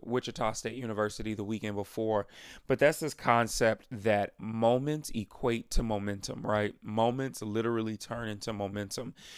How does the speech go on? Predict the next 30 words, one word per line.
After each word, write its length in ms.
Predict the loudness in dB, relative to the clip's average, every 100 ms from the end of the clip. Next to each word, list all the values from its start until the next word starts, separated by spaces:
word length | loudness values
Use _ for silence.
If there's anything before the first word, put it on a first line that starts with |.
| -18 -4
Now, 280 | 6 8 8
the 160 | 8 6
idea 380 | 6 4 2
behind 480 | 4 2 2 0 2
this 220 | 0 0
is 140 | -2 2
that 300 | 2 2 -2 -18 -20 -20 -20 -20 _ _
this 240 | 4 8 8
can 140 | 8
be 120 | 4
good 260 | 4 6 8
or 140 | 6
bad, 300 | 4 2 0
right? 260 | 2 4 4
You 320 | 0 -2 -2
look 300 | 2 0 2
at, 160 | 0 0
like, 240 | -4 -4
sports, 500 | -6 0 2 2 0
and 100 | 0
I'll 120 | 2
use, 280 | 2 0 2
uh, 220 | 2 2
basketball 800 | 2 4 4 2 0 4 6 6
or, 180 | 4 -2 -2
or 160 | -4
football 520 | 0 -2 2 4 6 4
as 180 | 0
an 80 | -4
example 580 | -8 -6 -8 -6 -8